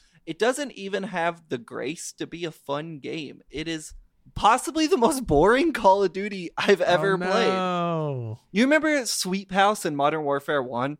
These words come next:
Speaker 1: where it's like,
Speaker 2: Oh,
Speaker 1: "Wow,
Speaker 2: dude.
Speaker 1: this is really racist, but kind of an, uh, interesting mission design." What if that was an entire game? That's all they got going here. It's weird how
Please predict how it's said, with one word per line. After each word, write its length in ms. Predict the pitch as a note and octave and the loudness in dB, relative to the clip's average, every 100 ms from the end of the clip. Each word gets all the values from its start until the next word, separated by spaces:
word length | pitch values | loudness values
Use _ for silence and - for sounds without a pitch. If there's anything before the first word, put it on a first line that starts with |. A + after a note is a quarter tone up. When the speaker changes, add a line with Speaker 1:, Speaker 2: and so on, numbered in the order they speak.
| _ _ - | _ _ 2
Speaker 1:
where 120 | C#3+ | 2
it's 100 | C3+ | 4
like, 220 | C3+ - | 0 2
Speaker 2:
Oh, 80 | A#2+ | 2
Speaker 1:
"Wow, 260 | D3 B2+ A2+ | 4 4 0
Speaker 2:
dude. 180 | A2 | 2
Speaker 1:
this 220 | G3 B3 D#3+ | 2 2 -2
is 200 | C3 - | -6 -12
really 500 | C3+ B2+ D#3 E3+ C#3+ | -18 -2 0 2 0
racist, 580 | B2+ C3+ C#3 - B2+ - _ | -2 -6 -6 -6 -8 -8 _
but 140 | C3+ | -12
kind 220 | - G4 G4+ | -4 -4 -2
of 80 | G#3+ | -4
an, 100 | F3 | -4
uh, 80 | F3+ - C#3+ B2+ A2+ G2 G#2+ | -8 -14 -20 -12 -12 -10 -6
interesting 560 | E3 G3 F#3+ - F3+ F#3 | -4 -2 -4 0 -2 4
mission 300 | C#4+ - D3+ | 2 2 -2
design." 440 | - A#2 A#2+ - C#3+ _ _ _ _ _ _ _ | -4 -4 -6 -6 -20 _ _ _ _ _ _ _
What 280 | C#3+ D#3+ D4 | -2 2 4
if 160 | A4 - | 4 4
that 160 | D4 | 4
was 160 | D4 C#4+ | 4 2
an 80 | B3+ | 2
entire 760 | A3 G3 - G3 A3+ C#4+ C#4+ A3 | 2 0 -4 -2 0 2 2 0
game? 640 | F#3+ C#3 G3 G#3 B2 - _ - | -2 0 0 0 -4 -12 _ 0
That's 280 | D4+ D4+ | 0 0
all 360 | C4 B3+ C4+ C4+ | -4 2 4 6
they 120 | C4 | 4
got 200 | B3 A#3+ | 2 0
going 320 | A3 A#3+ A#3+ A3+ | 2 2 2 0
here. 300 | A3+ - - | -4 -8 -2
It's 260 | F3+ F#3+ - - | 2 2 0 -14
weird 760 | C3 C3+ E3 G3 E3 A#2+ A#2+ - - _ | -18 -10 -4 0 2 0 -6 -18 -20 _
how 560 | C#3 D#3 C#3 C3 B2+ | -2 2 2 2 -4